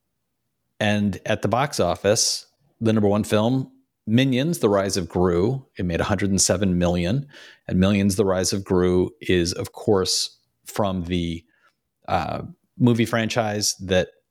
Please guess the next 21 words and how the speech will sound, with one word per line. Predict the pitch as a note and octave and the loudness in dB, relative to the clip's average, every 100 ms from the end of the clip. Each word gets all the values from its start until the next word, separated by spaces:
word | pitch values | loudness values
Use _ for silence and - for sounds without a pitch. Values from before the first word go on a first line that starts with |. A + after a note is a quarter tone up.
| - | -10
I | - | -8
cannot | - - G2+ F#2+ | -8 -6 -6 -4
think | A#2+ A2+ | -2 0
of | |
the | A2+ | 2
<laughs> | |
name | A2+ - G#3 F3+ | 0 0 4 2
of | - - | 2 -6
now. | E3 - - - - - - - | -6 -6 -6 -4 -4 -4 -6 -10
<laughs> | _ _ _ _ _ - - - - - - - - - - - - - - - - C3 - - - - - _ - - - - _ _ _ | _ _ _ _ _ -14 -12 -12 -14 -10 -10 -10 -10 -8 -10 -6 -6 -8 -8 -12 -6 -8 -4 -8 -8 -14 -20 _ -20 -14 -14 -14 _ _ _
What | - B2+ D3+ | -4 2 2
is | G3 F#3+ | 2 0
the | G3 | -2
movie | F#3+ C4 C#4 | -2 0 0
franchise | A3 A#3 G3 F#3+ | 0 -2 0 -2
that | - C4 | -4 -4
this | F3+ - | 0 0
is | E3+ | 0
a | |
spin-off | - - F3 F3 F3 | -2 -2 0 0 0
of? | F#3+ B3+ | -2 -2